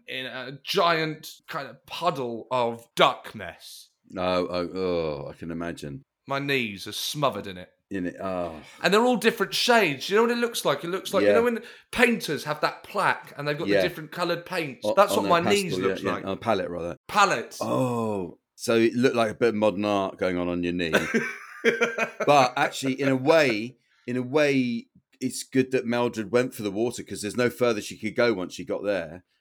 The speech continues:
Speaker 2: unless she started swimming across, I suppose. Is she mad enough to do that?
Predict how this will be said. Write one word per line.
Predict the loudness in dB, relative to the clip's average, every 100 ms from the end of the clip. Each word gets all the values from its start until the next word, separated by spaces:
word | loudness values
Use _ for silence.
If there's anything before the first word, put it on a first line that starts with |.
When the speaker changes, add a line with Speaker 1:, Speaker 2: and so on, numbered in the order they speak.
| _
Speaker 2:
unless | -4 -2 -2
she | -4
started | 0 0 2
swimming | 2 2 2
across, | -4 -2 0 0 -2
I |
suppose. | -10 -10 -8 -8 -10 -14 -20 _ _ _
Is | -2 0
she | 0
mad | 2 2 2
enough | -2 -4
to | -4
do | 0 0
that? | 0 -4